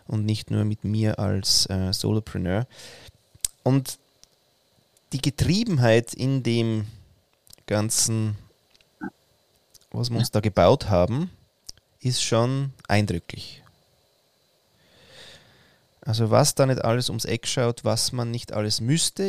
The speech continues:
immer in Verbindung mit der Angst, der, also Existenzangst gleich dann auch, oder wenn, dann Sätze immer nur, wenn du nicht, dann. Ähm,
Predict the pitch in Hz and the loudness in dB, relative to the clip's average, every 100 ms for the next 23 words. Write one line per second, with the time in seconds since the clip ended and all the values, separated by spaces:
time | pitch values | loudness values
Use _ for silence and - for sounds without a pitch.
0 | - 143 175 190 170 151 143 127 - 135 | -2 -2 0 0 0 -2 -6 -8 -6 -4
1 | 175 175 170 165 160 - 135 - _ _ | -2 -2 -2 -2 -4 -6 -8 -10 _ _
2 | - 127 123 - - 104 131 160 - - | -4 0 0 0 -2 0 0 0 -2 -4
3 | 123 120 120 113 110 90 113 - - 107 | -2 0 0 -2 -4 -4 -6 -6 -2 -2
4 | 147 - 135 170 269 - - - _ _ | -2 -2 -2 0 -2 -2 -6 -10 _ _
5 | _ 123 135 170 - 170 156 143 135 143 | _ 0 0 0 -6 -6 -4 -2 0 -2
6 | - - - 113 104 110 - - - _ | -6 -12 -6 0 0 0 -6 -18 -20 _
7 | _ _ _ - 113 123 151 147 147 139 | _ _ _ -2 2 4 4 2 0 0
8 | 123 87 131 175 196 214 - - 151 - | 2 2 2 -4 -8 -10 -12 -4 -2 -2
9 | - 160 143 151 147 147 123 127 131 127 | -4 -4 -2 -4 -2 -2 -2 -4 -4 -2
10 | 127 151 - - - 107 123 147 156 _ | 0 -2 -4 -10 -4 -2 -2 -4 -8 _
11 | - - - - - - - _ - 120 | -20 -20 -20 -20 -20 -20 -20 _ -8 -4
12 | 117 117 110 104 104 | -2 -2 -2 -4 -6